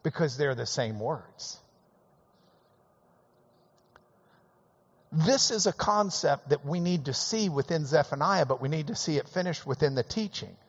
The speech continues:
Jesus says, "Blessed are the meek." That's Anah. That's the same Hebrew word. It's just got a plural ending at the end. "Blessed are the meek, because they're going to inherit the earth."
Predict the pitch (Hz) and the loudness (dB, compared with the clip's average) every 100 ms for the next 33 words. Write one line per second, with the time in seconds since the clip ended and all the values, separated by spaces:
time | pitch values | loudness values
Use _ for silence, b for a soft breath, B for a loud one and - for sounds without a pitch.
0 | _ _ _ _ b b b 208 240 285 | _ _ _ _ b b b 2 2 0
1 | - 143 117 127 190 190 208 185 170 143 | 2 0 0 6 6 8 4 4 6 4
2 | 143 190 285 339 - - _ b b 120 | 4 0 0 -4 -12 -16 _ b b 2
3 | 139 - - 156 214 208 - - - - | 2 0 -2 0 0 -2 -4 -10 -14 -20
4 | - - b b 131 147 - 165 - 175 | -20 -20 b b 8 8 4 -4 -2 -4
5 | 180 175 160 190 185 202 190 247 147 92 | -2 -2 -2 -2 0 0 4 4 4 0
6 | 101 - 135 - 139 135 - 175 185 196 | -8 -10 -10 0 4 4 0 -2 2 4
7 | 226 233 135 107 101 - 110 101 160 - | 4 2 0 0 -6 -4 -6 -4 -8 -16
8 | - _ _ b b b b b _ _ | -20 _ _ b b b b b _ _
9 | _ 139 160 185 - 196 185 180 190 254 | _ 8 8 8 4 2 2 2 0 0
10 | 302 - - - - - b b b b | -4 -4 -2 0 -4 -18 b b b b
11 | 156 - 202 160 190 175 208 202 - 190 | 2 6 4 6 2 6 6 6 2 2
12 | 151 131 104 262 320 349 247 139 143 127 | 2 2 0 6 8 8 6 4 2 4
13 | 117 90 - - | 4 2 -4 -16